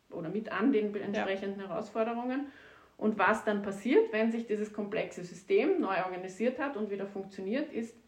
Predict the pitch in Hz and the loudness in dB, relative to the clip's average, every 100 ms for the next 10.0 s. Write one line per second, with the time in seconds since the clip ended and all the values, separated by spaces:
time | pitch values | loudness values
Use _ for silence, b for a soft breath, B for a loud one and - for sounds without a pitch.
0 | _ _ 165 170 - - 170 - - 170 | _ _ -4 -4 -6 -8 -8 -6 -8 -6
1 | - - 151 - 156 - - 143 156 - | -6 -6 -8 -6 -6 -8 -10 -10 -10 -6
2 | 214 214 - - - 190 196 202 233 262 | -4 -2 -4 -10 -8 0 0 2 -2 -4
3 | - 220 202 202 202 185 196 247 - 220 | -4 2 2 2 -2 -2 0 -2 -2 -2
4 | 202 202 175 208 254 - - - 214 214 | -2 -2 0 0 -2 -4 -16 -8 0 4
5 | 226 214 202 202 165 180 220 208 196 190 | 4 2 -4 -2 4 4 4 2 -2 -4
6 | - 190 190 196 185 226 190 - - - | -6 -6 -6 -6 -6 -4 -6 -8 -12 -10
7 | 180 196 240 208 185 185 202 202 202 196 | 0 2 4 2 2 0 0 0 0 -2
8 | 196 190 185 202 254 269 277 B B - | -4 -6 -6 -2 0 2 0 B B -10
9 | 180 180 196 196 190 - 170 214 262 359 | -6 -4 -2 -2 -4 -4 -2 0 -2 -4